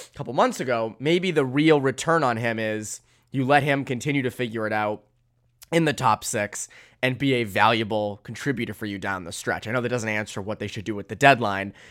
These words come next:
but it shows maybe what they shouldn't do, which is rush off and trade guys like DeBrusk or Grzelcyk, even though, like, all season I've been like, if you can get picks for them, do it. I wanna restock the picks. I want them to,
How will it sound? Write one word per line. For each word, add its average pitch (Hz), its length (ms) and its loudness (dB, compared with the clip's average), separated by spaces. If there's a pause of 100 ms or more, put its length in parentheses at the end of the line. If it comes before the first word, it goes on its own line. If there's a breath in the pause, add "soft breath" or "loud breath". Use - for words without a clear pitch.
(200 soft breath)
but 139 100 6
it 131 120 2
shows 165 260 4
maybe 143 160 2
what 139 160 0
they 113 120 -2
shouldn't 135 460 2
do, 92 200 -4
which 101 200 -6
is 110 220 -6
rush 113 320 0
off 113 240 2
and 98 120 -10
trade 110 540 0 (300 soft breath)
guys 110 260 2
like 107 180 -6
DeBrusk 104 440 -2
or 104 60 -8
Grzelcyk, 107 400 -8
even 214 240 4
though, 170 180 8
like, 139 240 4 (380 loud breath)
all 185 140 12
season 185 280 2
I've 139 120 8
been 127 120 2
like, 123 160 4
if 110 80 -10
you 156 120 -2
can 156 420 -2
get 143 360 4
picks - 320 2
for 123 160 -4
them, 95 420 -6 (1000)
do 202 200 8
it. - 240 -2 (100)
I 151 60 8
wanna 170 240 8
restock 165 680 4
the 139 60 -2
picks. 139 380 -2
I 117 100 2
want 139 300 0
them 143 280 0
to, 131 320 -2